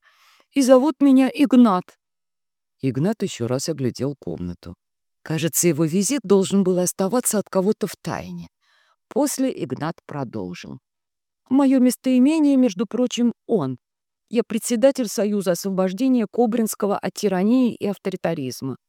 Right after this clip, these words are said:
Мы организация «Слава демократии» тайная, и просим вас сохранять in secret my visit to you». После чего он предупредил: «Иначе будет кринж».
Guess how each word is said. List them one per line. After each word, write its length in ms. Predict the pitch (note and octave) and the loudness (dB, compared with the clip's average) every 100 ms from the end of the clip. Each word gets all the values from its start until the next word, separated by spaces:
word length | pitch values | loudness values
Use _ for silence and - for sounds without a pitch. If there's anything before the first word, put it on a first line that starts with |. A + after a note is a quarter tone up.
| _ _ - | _ _ -2
Мы 300 | B3 C4+ C4+ | 2 4 2
организация 1000 | - A#3 B3+ B3 B3 D#4+ D4+ - B3 A3 - _ _ _ - | 0 0 4 4 4 0 -4 0 0 0 -6 _ _ _ -8
«Слава 300 | - B3+ F#3 | 0 2 2
демократии» 680 | G3+ G#3+ G#3 F#3+ E3+ G3 G#3+ - | 0 0 0 -2 -2 -6 -4 0
тайная, 640 | C#4+ A3+ G#3 G#3 G3+ F#3 _ _ _ - | 2 2 2 2 0 -4 _ _ _ -8
и 120 | B3+ | -4
просим 480 | - A#3+ - B3 B3+ | 0 0 2 2 4
вас 180 | D4 | 4
сохранять 640 | - C4 A#3 B3 B3 G#3 - | 2 -2 -2 0 0 0 0
in 80 | G#3+ | -2
secret 440 | - C4+ A#3 B3 | -2 -4 -4 -2
my 180 | A#3+ A#3+ | 0 0
visit 360 | G3+ A3 C#3 E3+ - - | 0 -2 -2 -6 -8 -4
to 80 | F#3+ | -2
you». 300 | D3+ D3+ D3+ _ _ _ _ - | -2 -6 -6 _ _ _ _ -8
После 300 | D3 - C#3 | -8 -4 -6
чего 300 | - G3+ C#4+ | -6 -2 0
он 140 | C#4 | 0
предупредил: 680 | A3+ F#3+ F#3 - E3+ A#2 A#2 - _ _ | -2 -4 -6 -4 -6 -6 -10 -12 _ _
«Иначе 400 | C4+ D4+ C#4 D4 | 4 4 6 4
будет 360 | C4 C#4+ D4 - | 4 4 2 2
кринж». 560 | D4+ B3+ G3+ F3+ - | 2 4 2 0 -12